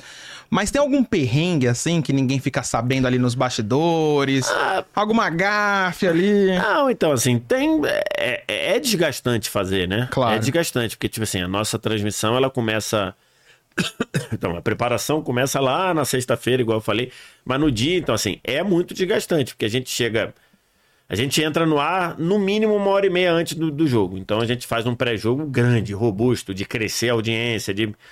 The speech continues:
Speaker 2: Então, isso daí é desgastante. Aí você vai pra um jogo. Às vezes, quando tem dois horários, você vai, faz o pré-jogo, aí tem um outro jogo que você não tá, você tá no outro jogo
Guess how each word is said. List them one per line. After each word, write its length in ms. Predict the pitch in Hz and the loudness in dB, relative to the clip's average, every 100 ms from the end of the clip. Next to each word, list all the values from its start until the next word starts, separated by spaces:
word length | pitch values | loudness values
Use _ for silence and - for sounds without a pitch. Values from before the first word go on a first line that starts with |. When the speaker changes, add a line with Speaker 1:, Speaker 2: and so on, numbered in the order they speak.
| - _ | -20 _
Speaker 2:
Então, 160 | - 107 | -4 -2
isso 140 | - | 0
daí 360 | 123 113 110 123 | 0 2 4 4
é 60 | |
desgastante. 640 | 135 151 196 - 139 101 - | 2 0 -2 0 0 0 -4
Aí 60 | 104 | -4
você 280 | 120 139 | -2 -2
vai 240 | 120 127 156 | 0 -2 -2
pra 120 | 170 | -2
um 100 | 165 | 0
jogo. 260 | 127 104 104 | 2 2 0
Às 140 | 113 | -2
vezes, 200 | 120 156 | -2 -4
quando 220 | 156 156 | -2 -4
tem 200 | - 143 | -2 -2
dois 260 | 127 127 113 | 2 2 2
horários, 580 | 117 135 165 107 98 - _ _ | 0 0 0 -2 -6 -14 _ _
você 180 | - 110 | -6 -4
vai, 340 | 101 120 165 165 | 0 0 0 0
faz 300 | - 156 170 | 0 0 0
o 60 | |
pré-jogo, 520 | 156 156 117 143 165 | 2 2 2 2 2
aí 200 | 156 156 156 _ _ _ | 2 0 -4 _ _ _
tem 160 | - 175 | -4 0
um 60 | 180 | 2
outro 240 | 170 160 | 2 2
jogo 220 | 131 147 | 2 0
que 80 | 139 | -2
você 240 | 139 - | -2 0
não 160 | 156 147 | 0 0
tá, 200 | - 147 | -2 -4
você 140 | - | -2
tá 160 | 135 147 | -2 0
no 140 | 160 | 2
outro 280 | 143 190 202 | 4 2 0
jogo 340 | 131 147 175 | 0 2 0